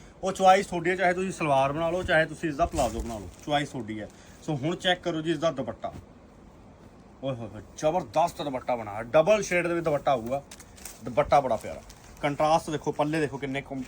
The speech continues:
ਕੰਬੀਨੇਸ਼ਨ ਕਿੰਨੇ ਸੋਹਣੇ ਲੱਗ ਰਹੇ ਆ। ਆ ਰਿਹਾ ਕੰਟਰਾਸਟ ਦੁਪੱਟਾ, ਪੱਲੇ ਦੇਖੋ, ਪੱਲੇ ਤੇ ਸਾਰਾ ਹੈਂਡ ਵਰਕ totally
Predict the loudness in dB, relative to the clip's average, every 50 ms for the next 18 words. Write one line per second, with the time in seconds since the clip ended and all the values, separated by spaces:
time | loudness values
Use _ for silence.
0 | -4 -2 -2 -2 -2 -2 -4 -4 -4 -6 -8 -12 -10 -8 -6 -4 -4 -4 -4 -6
1 | -6 -4 -2 0 0 0 -2 -4 -6 -6 -4 -2 0 2 4 2 2 0 -2 -6
2 | -4 -2 -2 -2 -2 -2 -4 -8 -8 -6 -4 -4 -4 -2 -2 0 0 0 0 0
3 | -2 -4 -8 -12 -12 -14 -18 -18 -20 -20 -20 -20 -8 0 2 2 4 4 2 0
4 | 0 -4 -2 2 4 6 6 6 6 4 4 0 -2 -2 0 0 -2 -2 -2 -4
5 | -6 -6 -8 -6 -8 -8 -10